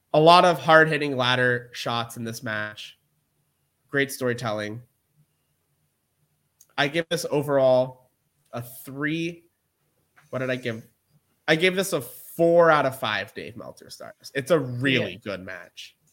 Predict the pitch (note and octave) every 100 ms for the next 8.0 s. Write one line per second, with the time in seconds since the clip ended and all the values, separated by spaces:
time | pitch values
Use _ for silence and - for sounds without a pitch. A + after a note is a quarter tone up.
0 | - G#3+ A3 G3 E3+ - D3+ C#3+ D3+ E3
1 | D#3+ C#3 - C#3+ C3+ C#3 C#3+ C#3+ C#3 C#3
2 | C#3+ C#3 B2 C3 - C#3 C#3 - _ _
3 | _ _ _ - D#3 E3 D3+ C3 A#2+ A2
4 | G2 F#2 E2 D#2+ D2+ - - - _ _
5 | _ _ _ _ _ _ _ _ _ -
6 | - - F#3 G#3+ - - - _ _ _
7 | _ G#3 A#3+ - F3+ A3 F3+ - -